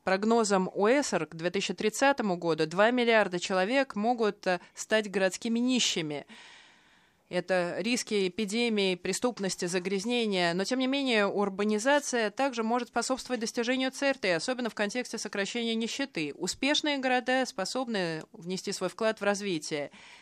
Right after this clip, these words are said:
Сегодня на долю городов приходится более восьмидесяти процентов глобального В В П. В итоговом документе «Рио плюс двадцать» сказано, что правильно спланированные города способствуют экономически, социально, экологически устойчивому обществу. Это двигатель роста,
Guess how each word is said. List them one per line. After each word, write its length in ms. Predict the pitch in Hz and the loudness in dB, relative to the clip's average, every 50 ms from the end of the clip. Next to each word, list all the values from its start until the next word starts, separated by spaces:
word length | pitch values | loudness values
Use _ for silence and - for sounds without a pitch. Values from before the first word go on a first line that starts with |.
| - | -18
Сегодня 400 | - - - 220 247 269 240 220 | -10 -6 -2 0 0 2 2 2
на 120 | 202 196 196 | 0 0 2
долю 240 | 196 208 208 202 196 | 2 2 2 2 2
городов 380 | 202 196 208 214 262 269 - | 2 2 2 2 2 -2 -2
приходится 540 | - 190 185 - - 226 208 202 190 - 190 | -2 -6 -4 -2 -2 -2 -2 -2 -6 -6 -8
более 260 | 190 208 214 226 202 | -4 -4 -2 -2 0
восьмидесяти 540 | 196 196 190 - 240 247 226 214 - - 196 | 0 -2 -2 -2 -4 -4 -4 -6 -6 -6 -8
процентов 560 | 185 - 190 190 - - 269 269 - 185 170 | -4 -2 -4 -2 -2 -2 -4 -4 -4 -6 -6
глобального 500 | 170 180 175 185 202 208 220 214 208 208 | -4 -4 -2 0 0 0 0 0 0 -2
В 200 | 202 208 208 208 | -2 -2 -4 -2
В 120 | 220 247 233 | -2 -4 -4
П. 300 | - - 156 143 135 - - - - - - _ _ - | -2 -2 -4 -4 -4 -8 -14 -20 -20 -20 -20 _ _ -8
В 80 | 180 | -4
итоговом 420 | 185 226 214 214 214 208 208 208 202 | 0 0 2 2 2 2 0 0 0
документе 540 | 202 196 233 220 220 208 202 196 - 190 | -2 -2 -2 -2 -2 -2 -2 -4 -6 -6
«Рио 200 | 196 190 190 180 | -4 -4 -4 -4
плюс 200 | 175 - 208 202 | -6 -8 -12 -12
двадцать» 640 | 202 226 262 285 285 277 - 196 170 156 - - - - - - - - | -8 -4 -4 -4 -4 -4 -6 -8 -10 -10 -10 -16 -20 -20 -20 -20 -20 -18
сказано, 680 | - - - - 277 247 214 196 185 175 165 156 156 160 | -14 -8 -2 0 2 2 2 0 -4 -8 -6 -6 -8 -8
что 360 | - - - 180 165 156 160 - - - - _ - | -10 -8 -6 -4 -4 -4 -6 -10 -20 -20 -20 _ -2
правильно 320 | 247 254 262 240 220 214 | 0 2 2 2 0 -2
спланированные 760 | 196 - - 240 247 240 220 208 175 170 175 180 175 170 165 | -4 -4 -2 -2 -2 0 0 0 0 0 -2 -2 -2 -2 -2
города 340 | 165 185 196 208 220 285 285 269 | -2 0 0 0 2 0 -2 -2
способствуют 880 | - 208 190 - - 262 254 - - - 220 214 202 190 185 175 175 - | -4 -6 -6 -4 -4 -6 -6 -8 -10 -10 -6 -4 -4 -2 -4 -4 -6 -8
экономически, 600 | 175 175 185 208 214 262 294 277 - - 220 196 | -8 -8 -6 -6 -6 -6 -6 -8 -8 -8 -10 -10
социально, 520 | - 190 180 - 254 269 269 247 208 180 | -10 -12 -12 -8 -6 -6 -6 -6 -6 -8
экологически 640 | - 202 202 196 208 247 269 254 - - - 226 | -8 -8 -8 -8 -8 -8 -8 -10 -10 -10 -8 -8
устойчивому 680 | 196 190 - - 226 226 220 - 220 220 220 226 226 226 | -8 -8 -6 -6 -6 -6 -6 -8 -10 -10 -10 -8 -8 -8
обществу. 760 | - 202 196 180 175 - - 175 160 - - 170 165 160 156 - | -6 -6 -6 -6 -6 -8 -12 -12 -12 -12 -10 -8 -6 -6 -6 -6
Это 220 | - 285 285 269 | -8 -8 -6 -6
двигатель 540 | 220 202 226 262 254 220 202 - 190 175 170 | -8 -8 -8 -10 -8 -10 -10 -8 -8 -6 -6
роста, 560 | 175 220 277 294 269 - - 247 226 233 233 | -6 -6 -6 -6 -8 -10 -10 -8 -8 -8 -10